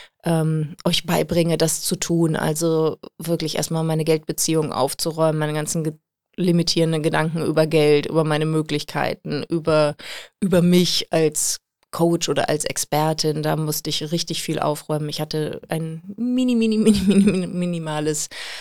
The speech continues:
Selbstbewusstsein, ähm, in, in diesem Fall oder auch als Unternehmerin. Also ich habe mich überhaupt nicht als Unternehmerin verstanden oder gesehen.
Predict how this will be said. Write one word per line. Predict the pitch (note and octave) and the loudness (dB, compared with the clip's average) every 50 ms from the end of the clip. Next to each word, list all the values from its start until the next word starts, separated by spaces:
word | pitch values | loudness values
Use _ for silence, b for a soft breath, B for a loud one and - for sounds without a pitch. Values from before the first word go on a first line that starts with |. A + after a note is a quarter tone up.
| B B | B B
Selbstbewusstsein, | B - E3 E3+ F3 - - - - F3 D#3+ D3+ E3 D#3 - - - - - D#3 D3 D3 D3 D3 D3 D3+ C#3+ - - - | B 4 4 4 4 4 0 0 0 0 2 2 0 0 0 -2 -4 -2 -2 -2 -2 -2 -4 -4 -4 -4 -6 -6 -6 -4
ähm, | - E3 D#3+ D#3+ D#3 D3+ D3 D3 C#3+ - D#3+ - _ _ _ _ _ - - _ _ _ | -2 -2 0 0 -2 -2 -4 -4 -6 -8 -10 -10 _ _ _ _ _ -20 -20 _ _ _
in, | - F#3 F3+ F3+ E3+ E3 - - _ _ _ - - - | 0 2 2 2 0 -2 -4 -8 _ _ _ -20 -12 -4
in | - D#3+ E3 E3 D3+ | -2 0 0 0 0
diesem | D#3+ D#3+ D#3+ D#3 E3 D#3 D3 C#3 C#3 - | 0 0 0 0 0 -2 -2 -4 -6 -8
Fall | - - - F3 G#3+ | -8 -4 -4 -2 0
oder | F3 D3+ - | 2 2 0
auch | - - | 0 0
als | - D3+ - | -2 -4 -4
Unternehmerin. | - D3 C#3+ E3 E3 D3+ D#3 E3 G3+ G#3+ G3 - - - - | -4 -4 -4 -2 0 0 2 4 4 4 2 2 -2 -4 -4
Also | - A2+ D#3+ | -4 -4 -4
ich | D#3+ - | -6 -6
habe | - D#3 | -6 -8
mich | - - | -8 -8
überhaupt | - E3 E3+ C#3 - - - - - - A#3 - _ - | -8 -8 -6 -6 -8 -8 -10 -12 -8 -8 -8 -8 _ -6
nicht | D#3+ D#3+ - - - | -4 -4 -4 -2 -4
als | D#3+ - | -4 -4
Unternehmerin | - D3+ - E3 D#3 E3+ F3+ F#3 E3 D3+ D#3 D3+ D3 | -4 -4 -2 0 0 2 2 2 2 0 0 -2 -2
verstanden | - E3 D3+ - - - D3 D3 D3 - D#3 D3+ | -2 0 -2 0 0 0 -2 -2 -2 -4 -4 -4
oder | C#3 C3+ D3+ C#3+ | 0 0 0 0
gesehen. | C#3+ D3+ D3 C#3+ D3 D3 C#3+ D#3+ G3 B3 | 0 0 -2 0 2 2 4 4 4 2